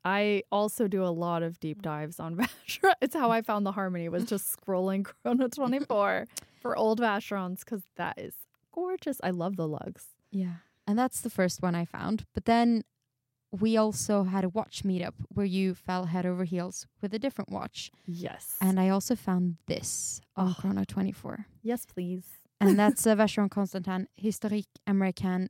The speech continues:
Speaker 2: nineteen twenty-one, where the numbers are sort of, it's like you twisted all the numbers forty-five degrees. And it's a sort of, it's not square, it's not round, it's a rounded square.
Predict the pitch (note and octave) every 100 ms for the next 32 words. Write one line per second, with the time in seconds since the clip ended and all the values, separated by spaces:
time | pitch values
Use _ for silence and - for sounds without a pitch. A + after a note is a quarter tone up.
0 | - G3+ G3 F3+ G3 - - F3+ F3 F3
1 | G#3 D#4 - _ _ _ _ G3+ G#3+ G#3
2 | G3 G3 F#3+ F#3+ F#3+ F#3 F#3+ G3 G3 F#3+
3 | G3 A3 - G3+ - G3+ F#3+ F#3 F3+ F3
4 | G#3 - A#3 A#3 A3 G#3 - G3 - -
5 | G#3 G#3 F#3+ - _ _ _ _ - -
6 | - G3 G3 F#3+ F#3 F3+ F3+ F3+ E3+ -
7 | - - F3 F3 G2 F#2+ - G3 A3+ B3+
8 | - _ - A#3 A#3 A#3 - A#3+ - D4+
9 | D#4 D#4 D4+ C4 - _ _ _ _ _
10 | _ - - - E4+ - - C4 B3 A#3+
11 | A#3+ A#3+ - A#3+ - G#3+ G#3 G#3 A3 A3
12 | A3 A3+ A3+ G#3 - F#3+ F#3 F#3 F#3 F3+